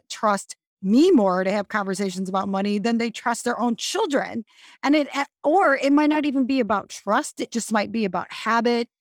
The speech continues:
It might be about independence. It might be about fear of in-laws or outlaws, as we'd like to call them. There's a lot of, like, things that get in people's way of having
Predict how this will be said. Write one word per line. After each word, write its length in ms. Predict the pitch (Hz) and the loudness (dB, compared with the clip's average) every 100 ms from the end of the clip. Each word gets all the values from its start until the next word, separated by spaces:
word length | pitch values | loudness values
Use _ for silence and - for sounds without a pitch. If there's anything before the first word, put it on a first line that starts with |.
| _ - | _ -2
It 100 | 202 | 0
might 220 | 185 180 | 0 0
be 100 | 185 | -2
about 200 | 160 - - | -2 -8 -6
independence. 1080 | 185 175 - - 285 269 262 247 247 233 - - _ - | -6 -6 -12 -4 2 4 4 4 2 0 -8 -20 _ -4
It 120 | 208 | -2
might 280 | 208 196 190 | 0 -2 -4
be 340 | 208 196 185 - | -2 -2 -4 -6
about 640 | 208 180 170 175 170 170 | -4 -2 0 0 -2 -6
fear 720 | - 233 226 214 208 208 - - | -2 2 2 2 0 -2 -4 0
of 460 | 185 180 175 165 - _ _ _ _ - | 2 2 0 -6 -14 _ _ _ _ -2
in-laws 560 | 220 220 196 208 220 | 0 4 4 4 2
or 160 | 175 - | -2 -4
outlaws, 680 | - 202 233 220 226 240 233 | -4 -4 -2 0 0 0 0
as 180 | 233 226 | -2 0
we'd 240 | 240 247 208 | -2 0 -2
like 180 | 247 | -4
to 120 | - 247 | -6 -2
call 320 | 269 226 220 | 2 4 2
them. 440 | 220 226 220 220 | 2 0 0 0
There's 160 | 269 294 | 0 0
a 60 | 302 | 0
lot 440 | 247 262 311 349 | 2 2 4 2
of, 220 | 349 285 | 0 -2
like, 400 | 254 233 208 - _ _ _ _ - | -2 -2 -2 -8 _ _ _ _ -2
things 580 | 233 311 277 180 - - | 2 4 2 0 -6 -4
that 340 | 214 202 - | -2 -2 -2
get 200 | 226 214 | -2 -2
in 140 | - 247 | -2 -4
people's 460 | - 233 220 196 180 | -4 -4 -4 -4 -6
way 480 | 175 175 175 214 370 453 _ _ _ _ - | -6 -4 -4 -4 -6 -8 _ _ _ _ -2
of 160 | 240 | 0
having 640 | 220 - 214 220 247 262 | -2 -4 -2 0 0 0